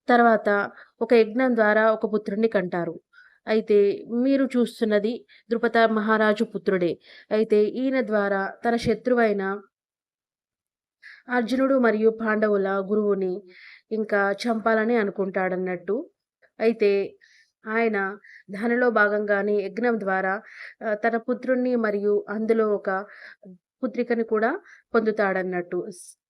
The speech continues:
అయితే యజ్ఞంలో కూడా అతనికి పుత్రిక పుట్టడం ఇష్టం ఉండదు,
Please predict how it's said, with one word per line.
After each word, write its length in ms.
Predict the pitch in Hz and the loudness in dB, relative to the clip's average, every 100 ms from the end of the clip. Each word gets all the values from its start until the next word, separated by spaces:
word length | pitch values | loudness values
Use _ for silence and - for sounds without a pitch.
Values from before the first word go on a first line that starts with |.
| 233 | -4
అయితే 400 | 240 233 220 - | 0 2 0 0
యజ్ఞంలో 520 | 220 226 247 247 247 | -4 -2 -2 0 0
కూడా 280 | 247 208 208 | 2 0 0
అతనికి 420 | 208 208 214 220 | -2 -6 -4 -6
పుత్రిక 420 | 226 214 220 226 | -4 -4 -2 -4
పుట్టడం 460 | 220 220 208 208 214 | -4 -4 -2 -2 -2
ఇష్టం 320 | 180 - 202 | -4 -4 -6
ఉండదు, 380 | 185 180 170 | -4 -6 -6